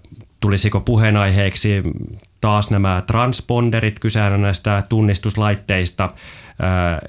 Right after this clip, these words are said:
ja niiden käyttämisestä Itämeren alueella. Tämä oli aihe, jonka, ää, Niinistö itse nosti esille Naantalin Kultarannassa vuonna kaksituhatta kuusitoista, kun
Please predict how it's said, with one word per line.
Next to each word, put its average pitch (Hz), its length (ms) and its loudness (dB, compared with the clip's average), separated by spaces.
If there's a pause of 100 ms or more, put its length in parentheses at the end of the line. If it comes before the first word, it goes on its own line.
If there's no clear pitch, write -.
(100)
ja 95 280 0
niiden 98 320 2
käyttämisestä 92 920 -2 (240)
Itämeren 95 540 -2
alueella. 90 640 0 (760)
Tämä 98 280 2
oli 98 160 0
aihe, 101 440 2
jonka, 92 680 0 (400)
ää, 90 260 -2
Niinistö 101 480 2
itse 104 360 0 (420)
nosti 98 400 0
esille 90 420 0 (220)
Naantalin 101 720 2
Kultarannassa 87 680 0
vuonna 87 180 0
kaksituhatta 95 420 -2
kuusitoista, 95 680 -4
kun 87 320 -4